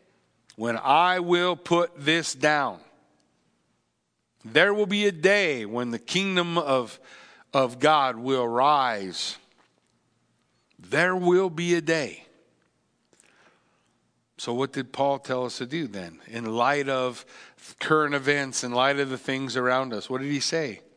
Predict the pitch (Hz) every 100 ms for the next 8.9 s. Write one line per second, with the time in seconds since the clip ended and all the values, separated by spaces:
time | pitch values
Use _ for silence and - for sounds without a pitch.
0 | _ _ - - - - - _ - -
1 | 135 135 - 170 170 - 156 147 143 135
2 | - 139 123 131 - 123 120 117 95 -
3 | - 113 120 117 113 - 123 110 - 110
4 | 113 117 117 - 110 107 104 101 107 107
5 | 104 104 95 - 95 85 _ _ _ _
6 | _ _ - _ _ 110 - 120 104 123
7 | 117 160 196 160 127 - 123 113 120 -
8 | 113 110 110 107 113 107 85 85